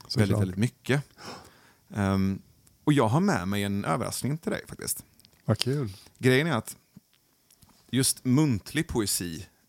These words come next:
Speaker 2: eh, är det inte alla som har upptäckt. Och för mig är det ju, det är precis lika starkt, ibland starkare än skriven poesi.
Speaker 1: Mm.
Speaker 2: Och det finns en amerikansk, eh,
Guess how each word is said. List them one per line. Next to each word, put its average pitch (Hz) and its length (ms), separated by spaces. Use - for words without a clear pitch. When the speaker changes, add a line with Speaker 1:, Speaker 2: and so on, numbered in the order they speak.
Speaker 2:
eh, 90 240
är 147 100
det 135 60
inte 175 200
alla 131 220
som 101 120
har - 100
upptäckt. - 580
Och 123 220
för - 140
mig 139 300
är 196 40
det 151 140
ju, 123 200
det 113 100
är 131 60
precis 170 500
lika 147 200
starkt, 170 520
ibland 127 480
starkare 117 680
än 120 240
skriven 76 440
poesi. - 400
Speaker 1:
Mm. 104 200
Speaker 2:
Och 120 100
det 131 80
finns 156 280
en 123 140
amerikansk, 147 920
eh, 95 220